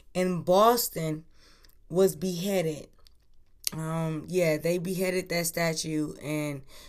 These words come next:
due to the, and that was the protesters and a lot of the, um, rioters began to do things like that because, I mean, and I think it shows solidarity, you know, like, when people do it together.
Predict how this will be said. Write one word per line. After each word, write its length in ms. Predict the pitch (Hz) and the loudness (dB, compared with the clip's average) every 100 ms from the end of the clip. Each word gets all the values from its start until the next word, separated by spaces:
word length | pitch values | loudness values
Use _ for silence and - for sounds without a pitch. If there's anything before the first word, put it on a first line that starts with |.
| - - | -20 -14
due 400 | 156 165 202 196 190 | -8 -2 0 0 -2
to 480 | - 190 185 175 | -4 -2 -2 -2
the, 380 | 165 165 160 151 - | -4 -2 -2 -4 -6
and 140 | 180 | 0
that 140 | 226 247 | 2 2
was 160 | 233 185 | 0 -2
the 240 | 170 175 | -4 -4
protesters 960 | 165 180 170 170 165 165 175 170 165 156 | 0 0 0 0 -2 -4 -4 -4 -4 -4
and 240 | 151 151 | -6 -6
a 40 | 160 | -6
lot 260 | 160 165 | -4 -2
of 240 | 160 151 147 | -2 -4 -8
the, 280 | 147 - 151 | -8 -8 -8
um, 280 | 156 156 160 | -6 -4 -2
rioters 600 | 160 160 160 160 165 - - - - - - _ - | 0 2 0 0 -2 -6 -14 -20 -20 -20 -20 _ -12
began 500 | 175 170 202 190 185 | -6 0 2 2 0
to 180 | 185 185 | -2 -2
do 180 | 175 185 | 0 -2
things 340 | 175 175 165 | -2 -4 -4
like 220 | 165 160 | -4 -2
that 280 | 160 160 151 | -2 -4 -4
because, 580 | 160 160 180 170 165 165 - | -6 -2 -2 0 -2 -4 -4
I 60 | |
mean, 120 | 196 - | -4 -4
and 200 | 185 196 - | -4 -4 -2
I 80 | 196 | -4
think 360 | 196 214 220 220 | -4 -4 -4 0
it 60 | |
shows 360 | 196 196 185 185 | 2 4 2 2
solidarity, 720 | 170 170 165 160 180 180 160 | 0 0 0 0 0 -2 -4
you 320 | 151 160 160 | -4 -4 -4
know, 260 | 156 156 170 | -2 -2 -2
like, 280 | 165 156 156 | -4 -6 -6
when 140 | 151 | -8
people 260 | 165 165 156 | -8 -8 -4
do 180 | 160 | -2
it 100 | 156 | -2
together. 540 | 156 - 151 151 170 | -2 -2 -2 0 -4